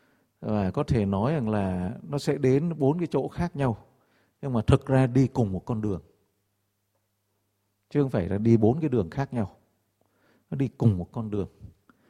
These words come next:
Thì đi cùng một cái con đường như vậy, con đường đó chính là con đường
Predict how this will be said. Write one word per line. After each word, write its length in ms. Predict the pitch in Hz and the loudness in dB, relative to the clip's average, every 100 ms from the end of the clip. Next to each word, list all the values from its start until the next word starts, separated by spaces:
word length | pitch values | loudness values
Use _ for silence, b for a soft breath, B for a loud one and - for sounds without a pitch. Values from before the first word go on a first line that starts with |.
| b b b - - - - - - _ - - _ _ _ _ _ _ _ _ _ _ | b b b -12 -12 -14 -20 -20 -20 _ -20 -20 _ _ _ _ _ _ _ _ _ _
Thì 100 | 135 | 4
đi 120 | 139 | 6
cùng 200 | 180 156 | 8 8
một 80 | 131 127 | 6 4
cái 100 | 175 | 4
con 220 | 165 151 | 4 6
đường 200 | 135 113 | 6 6
như 100 | 135 | 4
vậy, 260 | 123 110 - | 4 4 2
con 180 | 147 127 | 0 4
đường 260 | 123 98 | 4 4
đó 140 | 101 139 | 0 -2
chính 260 | - 147 | -2 -2
là 80 | 165 | -4
con 200 | - 123 | -4 -4
đường 400 | 110 104 90 85 | 0 0 -2 -6